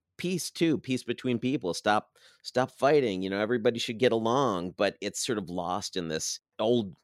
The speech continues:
you know, this Elizabethan m-, milieu of, uh, of the original play, but feels really, like, current and poignant in, you know, setting it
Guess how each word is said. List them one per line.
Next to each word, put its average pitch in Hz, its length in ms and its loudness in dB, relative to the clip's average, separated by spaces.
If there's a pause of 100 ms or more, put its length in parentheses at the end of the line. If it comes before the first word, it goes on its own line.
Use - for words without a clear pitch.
you 117 160 -2
know, 82 320 -4
this 87 240 -4 (100)
Elizabethan 110 800 2 (120)
m-, 110 160 -8 (200)
milieu 104 840 2
of, 85 300 0
uh, 87 180 2
of 82 220 -2
the 92 120 -2
original 87 380 -4
play, 87 600 0 (280)
but 95 160 0 (140)
feels 113 400 2
really, 90 480 -2
like, 76 460 -10 (420)
current 95 480 -2
and 76 260 -10
poignant 85 600 -4
in, 78 360 -8
you 78 120 -10
know, 73 80 -10
setting 80 420 -2
it 76 160 -10